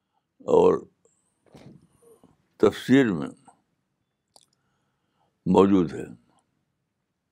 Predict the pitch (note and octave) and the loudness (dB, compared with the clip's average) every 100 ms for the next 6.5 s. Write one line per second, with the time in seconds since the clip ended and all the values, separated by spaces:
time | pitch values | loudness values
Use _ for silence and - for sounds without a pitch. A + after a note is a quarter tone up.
0 | _ _ _ _ _ _ _ _ _ _ | _ _ _ _ _ _ _ _ _ _
1 | _ _ _ _ _ _ _ _ _ _ | _ _ _ _ _ _ _ _ _ _
2 | _ _ _ _ _ - - - - A2 | _ _ _ _ _ -20 -18 -8 2 6
3 | A#2+ C#3 D#3 D#3 D3+ D3 D#3 G2+ C3+ A2+ | 8 6 6 6 8 8 6 6 6 4
4 | - _ _ _ _ _ _ _ _ _ | 0 _ _ _ _ _ _ _ _ _
5 | _ _ _ _ _ - D3+ D3 C#3 C3 | _ _ _ _ _ 2 2 4 6 6
6 | C3 A#2+ A2+ E2+ | 6 0 0 -6